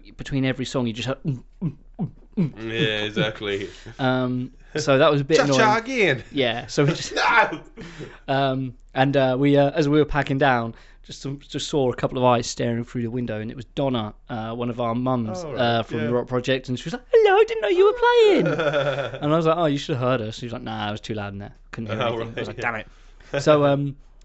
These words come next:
Speaker 1: yeah, that was a, it was a, it was a good night, though. It was really good fun. Um, and, uh, I had to empty the van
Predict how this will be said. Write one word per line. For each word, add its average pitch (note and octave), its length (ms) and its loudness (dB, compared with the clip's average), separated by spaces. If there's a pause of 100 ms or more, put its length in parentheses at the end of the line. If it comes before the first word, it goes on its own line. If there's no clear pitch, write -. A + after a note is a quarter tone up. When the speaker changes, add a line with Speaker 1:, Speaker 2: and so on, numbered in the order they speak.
Speaker 1:
yeah, D#3+ 200 4
that F#3+ 140 4
was F3+ 100 4
a, F#3+ 140 2
it G3 60 -4
was F#3+ 100 -6
a, F3+ 60 4 (120)
it - 60 -12
was D3 100 -10
a - 20 -14
good D#3+ 160 -4
night, C3+ 180 -4
though. B2+ 160 -8 (180)
It C#3+ 80 -6
was C#3 140 -6
really D3 140 0
good C3 120 -4
fun. A#2+ 400 -2
Um, A#2+ 420 -4 (340)
and, A#2 340 -2
uh, A2+ 260 -2 (100)
I A#2+ 80 -6
had C#3 120 -2
to - 60 -18 (400)
empty D#3 280 0
the C3 100 -2
van A#2 400 -2